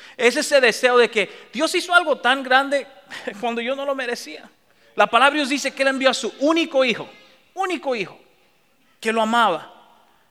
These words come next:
para que diera su vida por ti y por mí. Ven, y podemos ver la historia. ¿Cu-, cuántos estuvieron aquí el viernes?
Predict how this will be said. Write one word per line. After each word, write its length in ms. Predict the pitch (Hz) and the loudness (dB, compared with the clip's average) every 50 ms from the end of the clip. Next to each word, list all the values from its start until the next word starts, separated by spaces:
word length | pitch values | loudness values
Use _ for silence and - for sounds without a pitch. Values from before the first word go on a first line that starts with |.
| _ _ _ _ _ | _ _ _ _ _
para 200 | - 196 190 190 | 0 2 2 2
que 140 | 190 202 185 | 0 -2 -4
diera 240 | 180 202 220 226 220 | -2 0 0 0 0
su 180 | 220 - 233 | 0 -4 -6
vida 240 | 190 190 170 151 139 | -6 -4 -4 -4 -4
por 220 | - - 139 135 - | -4 -6 -8 -10 -8
ti 120 | - 143 | -10 -12
y 40 | 139 | -10
por 160 | - 147 139 | -10 -10 -10
mí. 160 | 139 135 131 | -8 -6 -2
Ven, 180 | 165 202 175 156 - - - - | 0 0 0 0 -4 -14 -10 -4
y 120 | 226 208 - | -2 -2 0
podemos 460 | - 185 185 202 226 240 214 160 143 | 4 4 4 4 4 2 -2 0 2
ver 280 | 165 180 190 180 - | 4 4 6 4 4
la 160 | 151 151 147 143 | 4 4 4 4
historia. 640 | 127 - - - - 165 170 175 156 139 131 - | 2 -2 -6 -2 0 2 2 2 2 2 0 0
¿Cu-, 200 | - - 156 - - | 0 -2 -4 -2 0
cuántos 260 | 254 269 269 269 247 240 | 0 0 0 -2 -6 -8
estuvieron 400 | 240 - 220 208 208 202 196 185 | -8 -8 -2 0 0 2 2 0
aquí 200 | 170 - - 180 | 0 0 0 -2
el 80 | 151 | 0
viernes? 500 | 139 151 143 131 110 110 98 - - - | 2 4 4 4 2 0 -6 -14 -16 -20